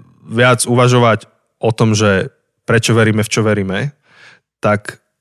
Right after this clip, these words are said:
by sme hovorili o tom, že, že prečo ľudia dnes prestávajú veriť. Čo sú niektoré dôvody, prečo prestávajú sa zaobrať vierou a prikláňajú sa ku všeličomu inému.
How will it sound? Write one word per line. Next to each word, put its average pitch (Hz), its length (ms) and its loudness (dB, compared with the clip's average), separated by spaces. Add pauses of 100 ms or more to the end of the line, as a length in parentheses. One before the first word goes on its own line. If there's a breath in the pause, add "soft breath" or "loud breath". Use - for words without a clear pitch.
(440)
by 127 160 -4
sme 135 220 0 (120)
hovorili 131 600 0 (380)
o 120 120 0
tom, 117 260 0
že, 107 340 0
že - 120 -10
prečo 127 600 0
ľudia 113 340 0
dnes 104 480 -4 (280)
prestávajú 107 440 -2
veriť. 90 340 -4
Čo - 140 -2
sú 135 120 -2
niektoré 123 300 2
dôvody, 107 380 2
prečo 104 400 -2
prestávajú 110 720 0
sa 104 240 -2
zaobrať 101 260 -2
vierou 113 380 2
a 107 120 -2
prikláňajú 110 600 -2
sa 98 380 -2 (380 soft breath)
ku - 100 -6
všeličomu 110 560 0
inému. 101 400 -2